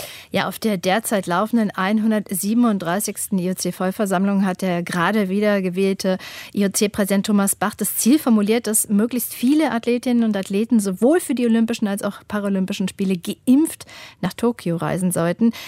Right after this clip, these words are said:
dass das I O C alle Anstrengungen unternimmt, damit das gewährleistet werden kann. Und in dem Zusammenhang wird das I O C chinesischen Impfstoff annehmen und bezahlen. Und nicht nur für die Teilnehmerinnen und Teilnehmer bei der Veranstaltung,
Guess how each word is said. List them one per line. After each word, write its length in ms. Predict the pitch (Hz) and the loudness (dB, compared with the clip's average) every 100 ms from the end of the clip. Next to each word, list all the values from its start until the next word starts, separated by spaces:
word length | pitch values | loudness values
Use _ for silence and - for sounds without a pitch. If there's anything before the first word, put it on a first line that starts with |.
| - - - | -14 -12 -4
dass 160 | 185 | -2
das 220 | - 208 - | 0 0 2
I 120 | 220 | 2
O 20 | 220 | 2
C 340 | - 233 233 - | 2 2 2 2
alle 260 | 208 269 | 2 2
Anstrengungen 760 | 220 247 - 247 247 247 240 220 | 2 0 0 0 2 2 2 0
unternimmt, 520 | 220 226 214 220 196 | 0 2 2 0 2
damit 180 | 202 208 | 0 0
das 140 | 202 | -2
gewährleistet 580 | 196 180 175 202 220 - | 0 0 0 0 -2 0
werden 220 | 214 233 | 2 2
kann. 240 | 233 269 | 2 4
Und 160 | 262 196 | 4 4
in 180 | 190 170 | 2 4
dem 220 | 202 311 | 2 2
Zusammenhang 720 | - 226 208 220 262 311 269 | 2 0 2 2 2 2 2
wird 140 | 208 214 | 0 -4
das 140 | - | -2
I 120 | 202 | -2
O 60 | 190 | -4
C 340 | - 220 302 453 | -2 -2 -2 -4
chinesischen 880 | - - 226 202 233 262 285 294 285 | -4 2 4 4 4 0 -2 0 0
Impfstoff 540 | - 214 - - 175 - | 2 2 0 -6 -6 -2
annehmen 500 | 208 208 240 269 277 | 0 4 6 6 4
und 280 | 247 226 - | 4 0 0
bezahlen. 540 | 226 - 185 175 160 | -6 -2 0 0 0
Und 140 | 165 190 | 0 4
nicht 240 | 240 - | 2 4
nur 100 | 226 | 2
für 140 | 220 208 | 2 0
die 160 | 196 | -2
Teilnehmerinnen 880 | - 214 190 208 220 202 196 214 202 | -2 -2 2 4 4 2 2 2 2
und 100 | 185 | 0
Teilnehmer 380 | - 190 190 180 | 0 0 2 2
bei 140 | 175 180 | 0 0
der 120 | 175 | -2
Veranstaltung, 920 | - - 330 - 185 185 190 202 | -2 -2 -2 0 0 0 2 4